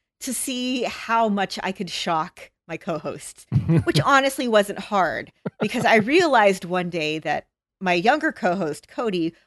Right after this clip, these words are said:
Speaker 1: was maybe eight years old the first time I saw Goatsy. So it's like, yeah, I, by the time you were in high school, I'd already seen the worst the internet had to offer.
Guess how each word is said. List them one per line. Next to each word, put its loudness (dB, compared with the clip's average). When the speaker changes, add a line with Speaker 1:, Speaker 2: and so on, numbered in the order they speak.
Speaker 1:
was -8
maybe 0
eight -2
years -2
old 0
the -4
first -6
time -6
I -6
saw -6
Goatsy. -10
So 2
it's -6
like, 2
yeah, 6
I, 4
by 4
the -8
time 2
you -4
were 0
in -4
high -4
school, -4
I'd 0
already -2
seen -6
the -4
worst -6
the -4
internet -6
had -4
to -10
offer. -10